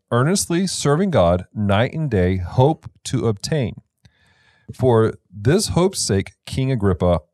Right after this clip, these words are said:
I am accused by the Jews. Why should it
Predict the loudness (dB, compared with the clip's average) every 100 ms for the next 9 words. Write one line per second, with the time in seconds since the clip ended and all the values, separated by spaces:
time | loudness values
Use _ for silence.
0 | 0 4 4 2 -2 0 2 2 0 2
1 | 2 4 -2 0 -2 -2 -8 -18 _ _
2 | _ _ _ -2 2 4 4 2 0 -2
3 | -2 -6